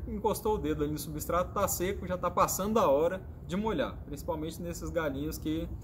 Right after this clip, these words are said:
não tem raízes. Mas vamos lá pra outra forma, pra outra técnica de como é que a gente faz pra enraizar. Deixa eu separar esse vaso aqui. Inclusive, né, eu tô com uns potinhos aqui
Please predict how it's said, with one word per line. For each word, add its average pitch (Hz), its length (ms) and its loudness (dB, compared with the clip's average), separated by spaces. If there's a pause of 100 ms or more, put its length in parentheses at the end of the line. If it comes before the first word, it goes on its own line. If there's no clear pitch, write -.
(400)
não 170 220 0
tem 143 340 -2 (140)
raízes. 127 800 0 (380)
Mas 196 180 4
vamos 220 240 8
lá 220 160 8 (300)
pra 175 180 8
outra 226 340 10
forma, 214 400 2
pra 185 140 0
outra 180 240 0
técnica 175 580 2
de 143 120 -8
como 147 180 -6
é 151 60 -6
que 156 60 -8
a - 20 -6
gente 143 160 -8
faz - 180 -4
pra 156 380 -2
enraizar. 170 760 -2 (140)
Deixa 120 220 -6
eu - 20 -8
separar 127 460 -2
esse 113 340 -4 (560)
vaso 139 320 4
aqui. 220 400 0 (240)
Inclusive, 160 500 2
né, 165 140 0
eu 175 60 -4
tô 147 160 -2
com 156 100 -4
uns 143 80 -4
potinhos 156 500 2
aqui 151 360 0